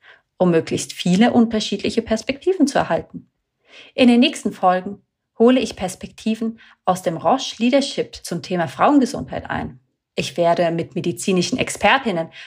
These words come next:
für Frauenheilkunde sprechen und spannende Insights aus deren Praxisalltag mit euch teilen.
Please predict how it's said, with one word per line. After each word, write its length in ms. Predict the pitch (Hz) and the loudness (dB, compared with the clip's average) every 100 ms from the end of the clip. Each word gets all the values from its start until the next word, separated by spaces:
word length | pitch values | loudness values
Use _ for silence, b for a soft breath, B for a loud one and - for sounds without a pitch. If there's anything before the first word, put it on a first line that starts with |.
| B | B
für 140 | 185 | -6
Frauenheilkunde 800 | - 165 294 285 196 180 180 165 | 0 2 2 0 -4 -6 -8 -8
sprechen 640 | - - 165 - 180 - _ b b | -8 -6 -6 -8 -16 -18 _ b b
und 180 | - 185 | -8 -4
spannende 340 | - 196 240 233 | 0 2 2 0
Insights 680 | 233 359 - 170 170 - - | -2 -4 -4 -2 -2 -4 -6
aus 320 | 196 170 - | -4 -4 -6
deren 360 | - 190 220 226 | -2 0 2 0
Praxisalltag 920 | 233 330 - 294 226 170 165 - - | 0 -2 -4 -4 0 0 -2 -6 -8
mit 100 | 170 | -8
euch 200 | 160 160 | -6 -8
teilen. 440 | - 165 160 170 | -10 -14 -12 -14